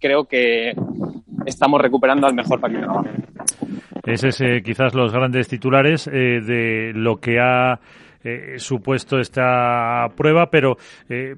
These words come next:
Speaker 2: por a-, ver un poco, mm, los otros lados, eh, que apuntaba también Iván, eh, ¿os ha sorprendido, Álvaro,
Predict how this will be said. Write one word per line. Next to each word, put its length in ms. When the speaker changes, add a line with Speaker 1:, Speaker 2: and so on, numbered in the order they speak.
Speaker 2:
por 240
a-, 400
ver 240
un 100
poco, 380
mm, 680
los 160
otros 260
lados, 420
eh, 960
que 120
apuntaba 420
también 760
Iván, 520
eh, 720
¿os 140
ha 60
sorprendido, 800
Álvaro, 520